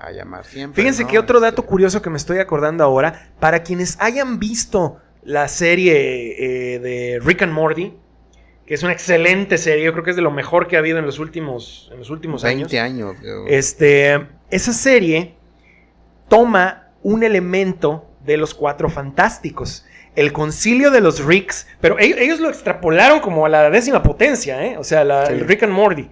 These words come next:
Speaker 2: Pero
Speaker 1: Sí, claro.
Speaker 2: ese concepto del concilio de los, de los Ricks, este, salió de los Cuatro Fantásticos, porque existe un concilio de Reeds,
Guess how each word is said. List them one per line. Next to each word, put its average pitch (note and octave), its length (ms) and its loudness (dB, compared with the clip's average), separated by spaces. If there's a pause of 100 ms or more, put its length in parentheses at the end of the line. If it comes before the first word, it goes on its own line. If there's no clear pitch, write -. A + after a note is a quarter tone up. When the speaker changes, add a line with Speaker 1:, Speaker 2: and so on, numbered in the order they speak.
(460)
Speaker 2:
Pero E3+ 220 6
Speaker 1:
Sí, F#3 60 4
claro. A#3 140 2
Speaker 2:
ese E4 200 -2
concepto A3 640 0
del D#3+ 180 0
concilio G3+ 500 0
de G3 120 2
los, C#3 400 -2
de C3+ 100 -2
los C3 180 -2
Ricks, - 500 -2 (580)
este, D3+ 600 0 (960)
salió D3+ 300 2
de F3 60 4
los D#3+ 120 -2
Cuatro D3+ 220 -4
Fantásticos, D3 520 -6 (200)
porque - 200 -2
existe F#3+ 320 -4
un A3 120 -2
concilio A3 720 2
de D3+ 100 2
Reeds, F#3 480 -2